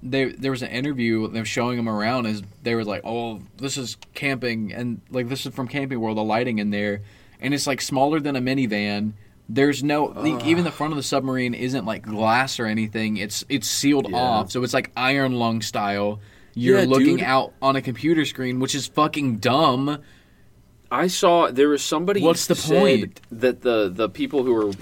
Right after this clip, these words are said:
Speaker 2: working on it said that there was an issue with the hull.
Speaker 1: Yeah.
Speaker 2: Which is, like, why, if there's an issue with it, why would you say, dude, it's just so stupid. So many stupid things.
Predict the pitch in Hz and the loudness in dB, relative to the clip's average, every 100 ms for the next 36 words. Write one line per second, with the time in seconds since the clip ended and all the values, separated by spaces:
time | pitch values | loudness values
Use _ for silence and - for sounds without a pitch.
0 | - 104 123 - 117 107 104 - - 117 | -6 -2 -2 0 0 0 0 -2 -2 0
1 | 113 95 117 113 107 98 - - 131 - | 0 0 0 0 -2 -4 -8 -6 -4 0
2 | 147 139 135 - 95 - 107 110 123 - | 0 2 0 0 -2 0 2 4 4 0
3 | - - - - - - 127 139 123 117 | -8 -14 -18 -20 -20 -14 0 2 4 4
4 | 113 120 120 104 - - - _ 101 107 | 2 4 2 2 -4 -20 -20 _ -4 2
5 | 120 143 143 117 113 139 123 95 131 143 | 4 4 2 0 4 4 4 -2 -4 -2
6 | 135 117 98 123 135 107 92 101 123 131 | 0 0 4 2 4 0 2 2 4 4
7 | 110 107 - - 104 117 104 - 113 - | 0 -4 -8 -8 2 2 2 -2 -6 -4
8 | 113 - 135 123 - - 104 95 82 - | -6 0 2 2 0 0 0 -2 -8 -2
9 | 131 131 104 - 120 107 92 98 92 90 | 0 0 -4 -6 -4 -4 -4 -4 -4 -6
10 | 90 95 | -10 -14